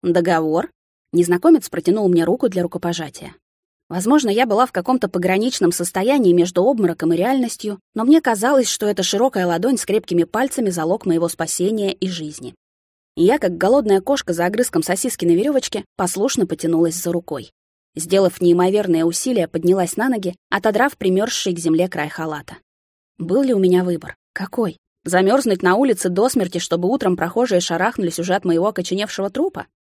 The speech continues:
а душа отлетела в мир иной? Я сделала два отважных шага, протягивая свою руку к предложенной незнакомцем ладони. А в следующий миг мои окоченевшие ноги подкосились, и я полетела прямо в подставленные объятия. Наши ладони сомкнулись, и в тот же миг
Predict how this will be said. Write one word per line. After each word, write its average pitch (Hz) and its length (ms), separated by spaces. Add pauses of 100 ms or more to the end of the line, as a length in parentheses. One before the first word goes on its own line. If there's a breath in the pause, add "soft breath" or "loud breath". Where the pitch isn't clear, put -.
(140)
а 170 140
душа 202 280
отлетела 220 460
в 196 60
мир 214 180
иной? 240 300 (680)
Я 233 180
сделала 202 460
два 185 220
отважных 170 420
шага, - 320
протягивая 170 560
свою 165 260
руку 240 220
к - 80
предложенной 170 540
незнакомцем 160 600
ладони. 180 480 (240)
А - 100
в - 20
следующий 247 500
миг 302 380
мои 180 200
окоченевшие 190 640
ноги 254 220
подкосились, 185 640 (140)
и - 80
я 392 180
полетела 285 460
прямо 254 320
в - 60
подставленные 175 760
объятия. 170 560 (360)
Наши 180 260
ладони 190 340
сомкнулись, 226 600 (100)
и 208 100
в - 60
тот 311 180
же 190 140
миг 247 320